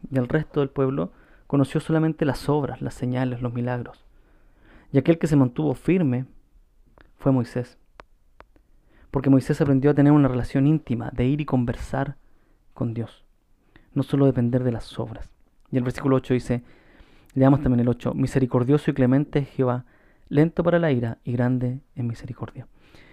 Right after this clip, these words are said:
Y esto es tremendo, esto es tremendo. Realmente creo que muchas veces tenemos que autoconvencernos de ir a orar, tenemos que ir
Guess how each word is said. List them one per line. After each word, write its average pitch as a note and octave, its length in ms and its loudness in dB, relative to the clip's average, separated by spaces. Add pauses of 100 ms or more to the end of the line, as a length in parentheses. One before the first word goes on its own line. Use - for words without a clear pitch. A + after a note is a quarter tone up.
(120)
Y D#3+ 60 -2
esto E3+ 120 -2
es - 40 0
tremendo, A#2+ 360 2 (1040)
esto D3 180 -2
es - 40 -10
tremendo. C3 320 2
Realmente C#3+ 560 2 (480)
creo D3+ 180 6
que C#3 80 4
muchas C#3+ 260 2
veces C3+ 200 -2
tenemos C#3 280 2
que - 120 0
autoconvencernos B2+ 1300 0 (340)
de C3 180 -2
ir C3 120 2
a B2+ 40 4
orar, B2+ 220 0 (500)
tenemos C3+ 300 4
que B2 400 0
ir C3+ 260 4